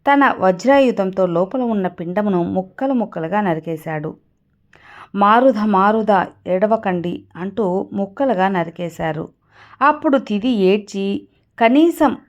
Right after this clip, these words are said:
వాళ్ళకి నీ దగ్గర పదవులివ్వు" అని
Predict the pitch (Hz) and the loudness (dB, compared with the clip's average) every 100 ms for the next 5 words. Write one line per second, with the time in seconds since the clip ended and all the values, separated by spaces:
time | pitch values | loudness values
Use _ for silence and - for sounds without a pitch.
0 | _ _ 175 190 185 196 190 175 - 196 | _ _ -4 0 2 0 -4 -6 -6 -2
1 | 202 196 170 165 233 240 240 165 190 220 | 0 0 0 -2 -2 -4 -2 -2 0 0
2 | 208 190 170 180 - 170 196 - | -2 -2 -4 -6 -6 -6 -6 -8